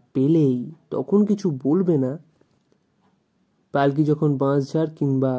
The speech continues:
শ্মশান মুখো যাবে, তখন টুক করে," চৈতন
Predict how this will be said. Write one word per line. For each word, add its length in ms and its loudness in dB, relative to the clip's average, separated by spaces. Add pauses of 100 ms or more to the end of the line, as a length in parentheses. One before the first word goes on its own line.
(140)
শ্মশান 380 -4
মুখো 320 0
যাবে, 340 2 (580)
তখন 280 -6 (220)
টুক 200 2 (120)
করে," 320 4 (1300)
চৈতন 340 6